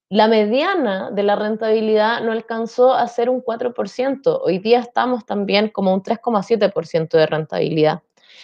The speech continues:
Entonces, ¿qué pasa? Podemos aumentar el salario mínimo, que es muy necesario hoy día para la clase trabajadora, pero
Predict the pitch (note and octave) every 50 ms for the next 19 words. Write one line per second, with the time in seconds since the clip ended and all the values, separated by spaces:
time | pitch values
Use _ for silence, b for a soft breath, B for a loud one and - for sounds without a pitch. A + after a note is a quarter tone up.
0 | b b b G3 G3+ G3+ A#3+ B3 - D4+ D4+ - D#4+ C#4 - C#4+ D4 - - G3
1 | E3 - - - _ _ _ A#3 C4 C#4+ D#4+ F4 F#4+ G4+ G4 - - - _ _
2 | _ _ - A3+ A#3 A#3 A3+ G#3+ A3 G#3+ C#4 D#4+ G4 F4+ - - A#3 F3+ E3+ D3+
3 | D3+ D3+ D3 D3+ D3+ D3 D3 D3 D#3 G3 D4+ - - _ _ _ _ _ _ _
4 | - G#3 F#3+ F#3 F#3 G#3+ G#3 G#3 A3 A3+ G#3+ G3+ G3 G3+ F3+ F#3 F#3+ F3+ F3+ F3
5 | F3 E3+ E3+ F3 E3+ E3+ E3+ E3+ E3+ - D#3+ D#3 D#3+ D#3+ D#3+ D#3+ E3 D#3 D3+ -
6 | D#3 D#3 - E3 D#3+ D#3+ D3 D3+ D3+ - - F#3+ F#3+ E3+ D#3 D3 F3+ B3 b b
7 | b b b b b b b _ _ _ _ _ _ _ _ _ _ _ _ -
8 | F3 - _ C4 C#4 C#4+ C4+ A#3+ F#3+ G#3+ - b